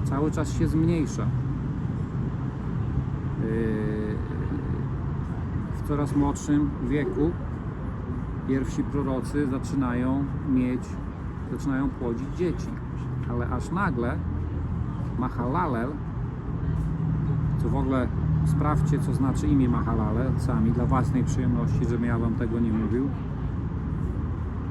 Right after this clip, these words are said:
Więc po zrodzeniu Maha-, jest Mahalalel w dziwny sposób coś się stało i Mahalalel miał aż sto sześćdziesiąt dwa lata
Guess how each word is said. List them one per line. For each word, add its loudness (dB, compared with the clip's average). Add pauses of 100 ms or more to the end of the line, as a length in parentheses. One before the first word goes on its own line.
(3000)
Więc -2
po 0
zrodzeniu 2
Maha-, 2
jest 0
Mahalalel 2 (600)
w -4
dziwny 2
sposób -2 (1200)
coś -2
się 0
stało 0 (1300)
i 2
Mahalalel 2
miał 4 (100)
aż 2
sto 0
sześćdziesiąt 2
dwa 4
lata -2